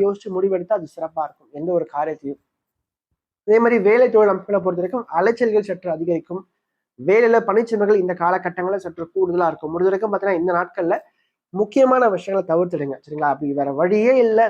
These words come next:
செய்ய வேண்டிய கட்டாயத்துல இருக்கீங்க அப்படின்ற பட்சத்துல ஆலய வழிபாடு மேற்கொண்டுட்டு அதன் பிறகு ஒரு காரியத்தை நீங்க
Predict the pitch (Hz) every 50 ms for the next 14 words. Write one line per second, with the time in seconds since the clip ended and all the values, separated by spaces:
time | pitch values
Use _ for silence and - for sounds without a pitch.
0 | 220 - 175 190 208 214 208 208 196 196 185 - 170 - 202 202 208 208 202 190
1 | 175 165 180 180 170 165 170 165 156 165 151 143 147 - _ 175 202 226 240 -
2 | _ _ _ _ _ _ _ _ _ _ _ _ 151 180 226 254 254 247 220 196
3 | 196 180 190 180 170 180 175 185 180 160 160 175 185 185 180 180 180 180 180 233
4 | - 180 156 175 185 185 175 185 190 208 214 226 208 175 165 - _ 165 170 180
5 | 180 180 175 180 175 160 160 156